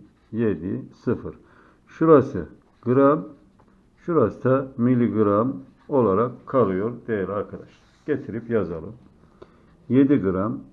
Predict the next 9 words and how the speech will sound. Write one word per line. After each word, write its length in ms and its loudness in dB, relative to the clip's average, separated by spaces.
yedi 300 0
yüz 440 -6
yetmiş 760 -6
yedi 540 -4
miligram. 600 -4
Sekiz 560 0
gram, 380 -6
üç 240 -4
miligram. 580 -10